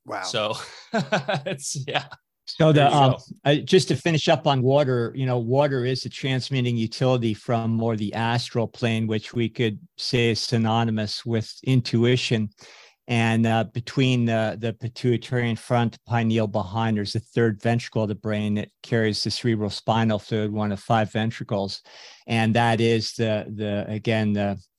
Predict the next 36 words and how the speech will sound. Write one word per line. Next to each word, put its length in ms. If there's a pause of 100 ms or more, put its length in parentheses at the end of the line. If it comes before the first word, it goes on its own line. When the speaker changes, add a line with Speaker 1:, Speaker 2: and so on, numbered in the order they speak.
(640)
Speaker 3:
the 160
transmitting 840
device 520
that, 460
uh, 160
carries 420
the 60
signals 480
between 420
the 80
two 240
and 100
creates 440
the, 260
the 80
vector, 400
the 140
pole. 420 (300)
And 100
then, 320
um, 420
you 140
know, 160
if 160
you 60
look 240
at 100
all 260
the 140
different 540
senses 680
of 140
the 80
body, 420
they 220
all 400